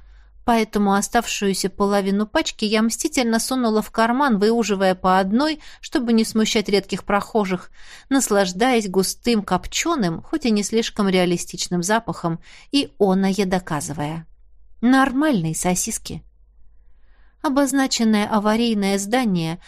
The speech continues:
на опасное не походило совершенно. Скорее, на уютное и немного не от мира сего. Не из нашей реальности был дворик, в котором для полноты картины не хватало пары тыкв с вырезанными страшными рожицами.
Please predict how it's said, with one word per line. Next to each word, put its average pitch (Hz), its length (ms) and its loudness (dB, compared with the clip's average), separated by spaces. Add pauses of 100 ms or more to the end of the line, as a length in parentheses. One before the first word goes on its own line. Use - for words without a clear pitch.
(200)
на 226 240 2
опасное 254 540 -2
не 233 180 2
походило 196 560 0
совершенно. 156 880 -6
Скорее, 330 400 0
на 277 180 2
уютное 247 680 2
и 233 160 -2
немного 277 480 0
не 254 120 -2
от 226 200 -2
мира 233 240 0
сего. 180 440 -4 (460)
Не 285 260 4
из 285 220 0
нашей 302 360 0
реальности 240 520 0
был 190 220 2
дворик, 202 480 -2
в - 100 -20
котором 202 460 0
для 202 120 -2
полноты 196 480 0
картины 214 520 -2
не 190 120 0
хватало 196 540 -2
пары 208 400 -2 (100)
тыкв - 380 -8 (220)
с - 160 -4
вырезанными 196 560 2
страшными 202 580 -2
рожицами. 165 720 -2